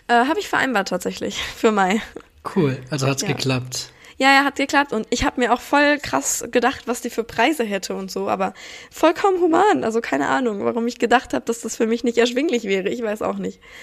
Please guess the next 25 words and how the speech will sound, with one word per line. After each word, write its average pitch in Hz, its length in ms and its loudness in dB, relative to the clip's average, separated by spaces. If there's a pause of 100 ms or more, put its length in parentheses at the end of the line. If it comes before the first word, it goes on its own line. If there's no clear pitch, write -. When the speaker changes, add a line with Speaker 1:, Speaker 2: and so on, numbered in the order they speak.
(280)
Speaker 1:
Ich - 100 -18
bin 233 140 4
in 240 100 4
der 233 80 6
Hinsicht 254 320 0
manchmal 240 300 -2
ganz 254 180 -4
komisch. 208 500 -6 (280)
Speaker 2:
Ja, 143 100 -4
es 127 120 -2
ist - 120 -2
da 147 60 0
manchmal, 143 320 -2
dass 139 160 -6
man 139 160 -2
so, 143 320 -8
so 143 200 -10 (120)
ein 160 80 -4
bisschen 143 320 -2
klein 160 320 0
stapelt, 127 640 -2
ne? 139 340 -6 (560)
Speaker 1:
Ja, 262 240 0
irgendwie 262 340 -4
schon. 247 380 -4